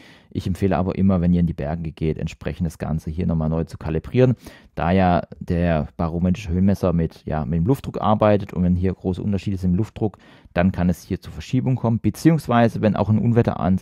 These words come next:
aufzieht, kann es auch passieren, dass dann entsprechend die Höhenbewertung beziehungsweise Höhenmessung so einen kleinen Fehler aufweist. Des Weiteren habt ihr hier auch noch die Möglichkeit, wenn ihr hier jetzt auf den Barometer geht, hier reingeht, dann entsprechend auch noch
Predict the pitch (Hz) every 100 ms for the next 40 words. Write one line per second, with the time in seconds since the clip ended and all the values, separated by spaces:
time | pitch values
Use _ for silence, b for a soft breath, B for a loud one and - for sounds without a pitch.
0 | - 95 101 - 107 104 - B B B
1 | - 95 - - 98 - 95 101 92 82
2 | - 80 80 - - 92 85 85 95 98
3 | 90 - - 85 87 92 98 85 - 92
4 | 80 80 82 87 95 - 95 90 90 -
5 | 80 85 - 78 69 69 - 58 - -
6 | _ _ _ _ _ 90 - 85 113 123
7 | 120 - 117 101 113 107 101 104 117 107
8 | - 104 101 92 92 90 101 98 90 -
9 | 90 95 - 87 82 80 76 82 120 139
10 | 127 131 131 - b b b - 92 85
11 | 78 113 104 104 - b b b - 80
12 | 80 - - 85 98 - 87 - 92 78
13 | -